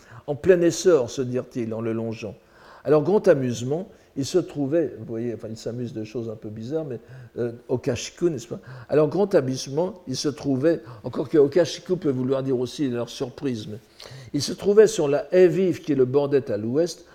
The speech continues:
un écriteau annonçant en caractère tarabiscoté, c'est-à-dire maniogana, maniogaki,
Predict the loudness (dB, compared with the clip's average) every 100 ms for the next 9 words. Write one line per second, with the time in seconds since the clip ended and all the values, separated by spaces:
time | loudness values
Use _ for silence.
0 | -10 0 4 4 2 -4 2 0 0 -10
1 | -2 2 2 2 0 0 0 0 0 0
2 | 0 2 2 2 -2 -8 -8 -6 -2 -2
3 | -2 -8 -8 -6 -6 -6 -6 -8 -8 -6
4 | -8 -10 _ -4 -2 2 2 2 -2 -4
5 | -10